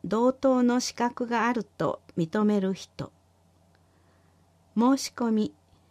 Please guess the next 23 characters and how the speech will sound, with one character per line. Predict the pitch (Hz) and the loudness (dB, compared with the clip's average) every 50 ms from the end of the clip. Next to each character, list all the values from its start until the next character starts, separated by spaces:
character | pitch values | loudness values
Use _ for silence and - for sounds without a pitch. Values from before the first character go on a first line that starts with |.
| _ _ _ | _ _ _
三 | _ - - 269 277 277 277 254 | _ -4 0 2 4 4 4 4
月 | 220 190 - - 180 147 120 | 2 0 -2 -2 -2 0 2
二 | 214 247 277 | 4 4 4
十 | 254 233 220 185 185 175 | 4 4 2 2 2 0
七 | - - - - - 220 | -4 -8 -8 -4 -2 0
日 | 220 220 208 - - - | 0 0 -2 -4 -10 -12
か | - - 190 160 | -6 -6 -2 -2
ら | 160 165 - | -2 -2 -2
四 | 165 - - 220 | -4 -4 -2 0
月 | 254 262 254 - - 247 | 0 0 0 0 -4 -2
八 | 240 233 226 226 220 | 0 0 0 0 -2
日 | 214 - 220 208 | -4 -4 -2 0
に | 180 165 156 165 160 _ _ _ _ - _ _ _ _ - | 0 0 0 -2 -4 _ _ _ _ -20 _ _ _ _ -12
人 | - 196 240 269 285 269 269 | -4 2 4 6 8 8 6
事 | 269 285 | 6 4
院 | 285 262 226 202 180 160 147 165 | 4 4 4 4 4 2 2 0
ホ | 165 - 240 254 269 | 0 0 2 4 4
ー | |
ム | 262 254 254 | 4 4 2
ペ | 247 - - 226 214 180 | 0 -2 -4 -2 0 -2
ー | 165 | -2
ジ、 | 160 - 143 - - _ _ _ _ _ _ _ _ _ _ - | -4 -6 -8 -8 -10 _ _ _ _ _ _ _ _ _ _ -2
国 | - 269 277 | 2 2 2